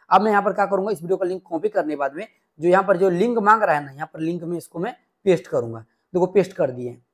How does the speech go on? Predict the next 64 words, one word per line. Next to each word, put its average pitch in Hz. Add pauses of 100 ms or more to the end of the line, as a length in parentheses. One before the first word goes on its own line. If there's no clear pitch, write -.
(600)
अब 156
यहाँ 202
पर 190
ये 214
बोल 196
रहा 208
है 202
कि 202
आपको 180
कितना 220
सब्सक्राइबर 139
चाहिए, 117
तो -
यहाँ 220
पर 220
देखो 143 (100)
दो 185
क्रेडिट 214
के 196
बदले 196
में 208
आपको 196
एक 185
सब्सक्राइबर 135
मिल 123
रहा 120
है। 113 (280)
तो 180
मैं, 190
मैं 190
यहाँ 202
पर 196
देखो 185
यहाँ 190
पर 196
पचास 196
सब्सक्राइबर्स 185
ऊपर 160
बढ़ा 135
सकता 127
हूँ। 120 (320)
यहाँ 185
पर 208
मैं 208
क्या 233
करता 165
हूँ 165
ना, 143 (320)
यहाँ 175
पर 202
मैं 202
तिरपन 202
यहाँ 170
पर 156
लिख 131
लेता 123
हूँ, 135
ठीक 175
है, 139
तिरपन 185
सब्सक्राइबर 175
बढ़ा 143
लेता 131
हूँ। 135